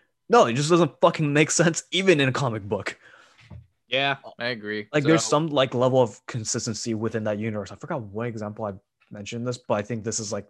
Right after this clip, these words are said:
Speaker 1: that perfect example.
Speaker 2: Yeah, it's like, you gotta have some set rules. Even though it's fiction, you can't just have anything happen. You gotta have some set rules of, like, what's more believable. So I think we're gonna give a thumbs up on the airplane, thumbs down on the flying. <laughs>
Speaker 1: Thumbs down the movie as a whole. <laughs>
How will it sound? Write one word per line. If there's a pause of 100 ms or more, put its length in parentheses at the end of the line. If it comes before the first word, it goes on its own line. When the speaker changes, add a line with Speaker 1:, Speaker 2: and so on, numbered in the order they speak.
Speaker 1:
that
perfect
example. (540)
Speaker 2:
Yeah, (100)
it's
like,
you
gotta
have
some
set
rules.
Even
though
it's
fiction,
you
can't
just
have
anything
happen.
You
gotta
have
some
set
rules
of,
like,
what's
more
believable.
So (360)
I
think
we're
gonna
give
a
thumbs
up
on
the
airplane,
thumbs
down
on
the
flying.
<laughs> (520)
Speaker 1:
Thumbs
down
the
movie
as
a
whole.
<laughs>